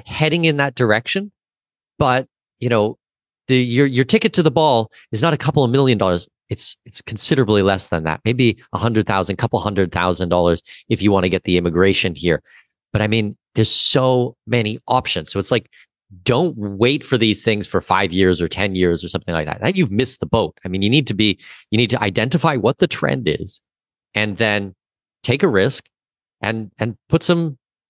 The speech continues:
put some time and energy and effort into this place. And this is what we're gonna be doing. You know, there's this trip that we're doing together is gonna be a massive,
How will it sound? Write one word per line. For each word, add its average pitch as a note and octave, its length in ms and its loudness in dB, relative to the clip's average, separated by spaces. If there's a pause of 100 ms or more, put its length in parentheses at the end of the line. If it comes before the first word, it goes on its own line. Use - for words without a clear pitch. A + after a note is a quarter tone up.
(120)
put C#3 120 0
some D#3+ 120 -2
time D3+ 240 0
and D3+ 80 2
energy C#3+ 300 2
and C3 120 0
effort D3+ 260 0
into F#2+ 220 -2
this - 160 -6
place. - 260 -4
And G2+ 80 -4
this B2 80 4
is C#3 60 2
what E3+ 140 4
we're E3+ 100 4
gonna F3 120 2
be E3 80 2
doing. D#3+ 240 2 (380)
You F#2 80 -4
know, G2 120 2
there's A#2+ 340 0 (640)
this C3+ 160 2
trip - 280 0
that C3+ 140 -4
we're B2+ 140 2
doing G2+ 440 0 (220)
together F#2 400 -2 (240)
is G#2 160 -2
gonna A2+ 180 2
be G2+ 360 0
a F#2+ 80 -2
massive, C3 840 -2